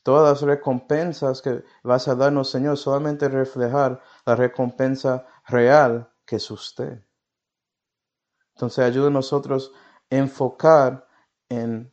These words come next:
ah, nuestra relación contigo de corazón. Y damos gracias, Señor, por todo, especialmente esa salvación que fue hecha por su Hijo Jesucristo, en cual nombre oramos.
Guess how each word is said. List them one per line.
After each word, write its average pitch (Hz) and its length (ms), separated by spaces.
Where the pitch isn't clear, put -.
ah, 107 260
nuestra 120 360
relación 127 400
contigo 117 540
de 104 100
corazón. 95 680
Y 127 60
damos 139 280
gracias, 143 340
Señor, 139 220
por 127 180
todo, 147 440
especialmente 151 1000
esa 135 180
salvación 143 600
que 143 100
fue 127 320
hecha 147 160
por 131 200
su 131 120
Hijo 120 120
Jesucristo, 113 760
en 131 180
cual 151 280
nombre 143 280
oramos. 107 800